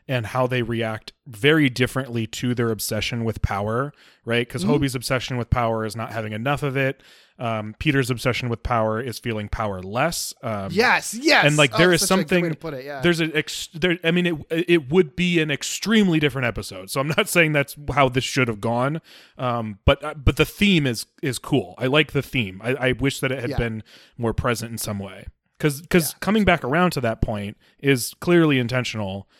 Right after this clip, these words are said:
Speaker 1: um, and, and very good. Like, that's the kind of shit that you and I love.
Speaker 2: Yeah. Yeah. Yeah. I, I love that. Um, I love the idea there. I wish
Speaker 1: Yeah.
Speaker 2: they'd really move forward with that more, but, you know, they didn't.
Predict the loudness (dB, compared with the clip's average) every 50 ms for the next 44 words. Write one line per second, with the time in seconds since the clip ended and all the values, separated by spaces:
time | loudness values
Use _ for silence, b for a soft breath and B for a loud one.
0 | b b b -8 -6 -4 -4 -4 -4 -6 -8 -10 -8 -6 -4 -4 -2 -2 -4 0
1 | 2 4 4 4 2 0 -4 -4 -4 -4 -8 -12 -18 -12 -8 -8 -4 -2 -2 -2
2 | -2 -4 -4 -4 -4 -4 -4 -2 -4 -4 -4 -4 -6 -2 0 0 0 0 0 -2
3 | -2 -2 -2 -2 -2 -4 -6 -8 -10 -12 -14 -16 -18 -20 -20 _ _ _ _ _
4 | _ _ _ _ _ _ _ _ _ _ _ -14 -12 -12 -10 -12 -12 -14 -16 _
5 | _ _ -4 -4 -4 -4 -8 _ _ _ -8 -8 -8 -8 -10 _ _ -14 -12 -12
6 | -10 -10 -10 -10 -10 -12 -12 -14 -16 -18 -18 -20 -20 b b b b b b b
7 | b b b b b b _ -16 -16 -14 -14 -16 -16 -18 -18 -14 -10 -10 -8 -6
8 | -6 -4 -4 -4 -6 -8 -10 -12 -12 -12 -12 -12 -14 -16 -16 -16 -16 -16 -18 -20
9 | -20 -16 -12 -8 -8 -6 -6 -6 -8 -10 -12 -14 -14 -14 -14 -14 -14 -16 -18 -20
10 | _ _ _ _ _ _ _ _ _ _ _ _ _ _ _ -10 -8 -6 -8 -8
11 | -8 -6 -4 -4 -4 -4 -6 -8 -10 -12 -14 _ -12 -12 -12 -10 -10 -10 -10 -12
12 | -14 -16 -16 -14 -14 -14 -14 -14 -14 -14 -14 -14 -16 _ _ -18 -18 -16 -18 -20
13 | -20 _ _ _ _ -12 -12 -10 -10 -12 -12 -14 -16 -18